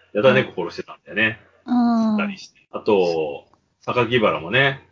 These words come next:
Speaker 1: 猫殺-、猫、猫の舌をコレクションしてたんだよね、切り取って。
Speaker 2: そんなことしてたの？中学生なのに。
Speaker 1: 本に書いてんだよね。
Speaker 2: そうだっけ。
Speaker 1: で、お母さんがすげえびっくりするっていう。
Speaker 2: いや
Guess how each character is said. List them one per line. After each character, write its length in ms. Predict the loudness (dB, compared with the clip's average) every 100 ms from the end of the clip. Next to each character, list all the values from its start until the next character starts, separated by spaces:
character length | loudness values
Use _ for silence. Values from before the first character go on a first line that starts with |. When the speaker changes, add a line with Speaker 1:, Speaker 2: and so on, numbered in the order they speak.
| _
Speaker 1:
猫 240 | -12 -8 -10
殺-、 340 | -8 -8 -6
猫、 240 | -2 -2 0
猫 220 | 0 2
の 100 | 0
舌 220 | -2 2 2
を 80 |
コ 80 | 0
レ 80 | -8
ク 80 | -10
シ 80 | -18
ョ 60 |
ン 20 |
し 80 | -20
て 60 | _
た 120 | -20
ん 60 | -16
だ 60 |
よ 80 | -10
ね、 160 | -10 -10
切 80 | -16
り 100 | -18
取 100 | -20
っ 20 |
て。 260 | _ -20 _ _ _
Speaker 2:
そ 180 | -16 -2
ん 40 |
な 100 | 2
こ 100 | 4
と 100 | 4
し 60 | 4
て 100 | 4
た 120 | 4
の？ 140 | 2 0
中 180 | -2 -4
学 160 | -4
生 180 | -6 -8
な 160 | -6 -8
の 140 | -10
に。 420 | -10 -8 -10 -12 _ _ _
Speaker 1:
本 360 | 2 2 0 -8
に 120 | -2
書 100 | 0
い 80 | 0
て 80 | -4
ん 140 | -14
だ 80 | -18
よ 60 | -14
ね。 180 | -14 -16 -20 _
Speaker 2:
そ 60 | -16
う 40 |
だ 120 | -14 -16
っ 20 | -18
け。 240 | -20 -20 -14
Speaker 1:
で、 80 | -10
お 60 |
母 260 | -2 -2 -2
さ 80 | -10
ん 40 |
が 80 | -10
す 80 | -6
げ 80 |
え 20 | -6
び 100 | -8
っ 60 |
く 80 | -18
り 40 | -20
す 120 | -20
る 100 | -20
っ 100 | _
て 60 | -20
い 80 |
う。 60 | -20 _ _ _ _ -12
Speaker 2:
い 240 | -6 -2
や 560 | 0 0 0 -4 -6